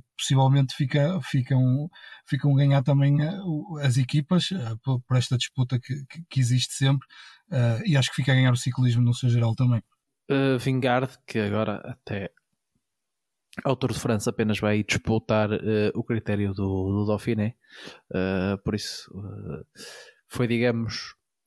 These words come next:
Speaker 2: até aquele período do Tour, a última oportunidade de o, de o ver em, eh, em ação. Vamos então passar para,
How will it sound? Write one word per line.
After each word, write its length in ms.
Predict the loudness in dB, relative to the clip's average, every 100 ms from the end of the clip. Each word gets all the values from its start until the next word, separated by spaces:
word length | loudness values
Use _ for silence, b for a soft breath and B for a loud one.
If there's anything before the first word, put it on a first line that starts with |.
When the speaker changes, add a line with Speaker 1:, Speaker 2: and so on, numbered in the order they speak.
| -14
Speaker 2:
até 160 | -4
aquele 200 | -2 -2
período 320 | 0 0 0 0
do 120 | -2
Tour, 260 | -2 -4 -4
a 60 | -4
última 280 | -2 -2
oportunidade 640 | -2 -4 -4 0 0 0 -2
de 120 | -2
o, 460 | 0 0 0 -2 -4
de 120 | -2
o 60 | 0
ver 320 | 0 -2 -4 b b b b -4
em, 440 | 0 2 2 0
eh, 340 | 0 2 0 -2
em 160 | -2 -2
ação. 340 | 0 -2 -4 -8 B B _
Vamos 380 | 0 0 2 0
então 320 | 0 0 0
passar 460 | -4 2 0 0 0
para, 380 | 2 2 -2